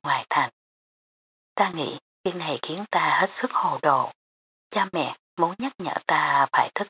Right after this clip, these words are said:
tỉnh. Thù lẫn chưa trả, làm sao có thể buông lỏng cảnh giác được chứ? Ta quyết định cho cơ tiểu thất một cơ hội thẳng thắn, thành thật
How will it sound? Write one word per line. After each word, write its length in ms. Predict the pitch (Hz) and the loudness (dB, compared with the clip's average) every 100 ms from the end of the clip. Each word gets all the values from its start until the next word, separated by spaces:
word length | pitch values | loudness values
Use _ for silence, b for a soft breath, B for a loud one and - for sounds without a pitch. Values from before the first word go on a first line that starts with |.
| - | -6
tỉnh. 160 | 139 - _ _ _ _ _ _ - | -8 -8 _ _ _ _ _ _ 2
Thù 120 | 156 | 2
lẫn 200 | 131 175 | 2 -6
chưa 140 | - 180 - | -4 -2 -2
trả, 280 | 147 123 - _ | 0 -2 -4 _
làm 160 | - 160 | -4 0
sao 260 | - 175 165 | 2 2 2
có 160 | - 233 | 0 -2
thể 160 | - 135 - | -4 -4 -4
buông 160 | 170 | -2
lỏng 220 | 156 139 - | 0 0 0
cảnh 100 | - - - | -6 -8 -6
giác 160 | 170 - | -6 -6
được 240 | 151 - | -12 -6
chứ? 280 | - 135 190 - _ _ _ _ _ _ | -2 0 -2 -10 _ _ _ _ _ _
Ta 260 | - 170 160 | -4 -2 -2
quyết 220 | 151 202 | -4 -2
định 180 | 165 123 - _ | -4 -4 -12 _
cho 120 | - 185 | -4 -2
cơ 180 | 185 170 | -2 -4
tiểu 140 | - 95 - | -4 -4 -4
thất 220 | 220 - | -8 -4
một 240 | 180 - | -4 0
cơ 100 | - | 2
hội 340 | 160 - 131 110 | 2 2 2 2
thẳng 160 | - 120 | -6 -6
thắn, 220 | - 165 208 _ _ | -6 -4 -6 _ _
thành 200 | - 180 139 | -2 -2 0
thật 140 | 117 | -2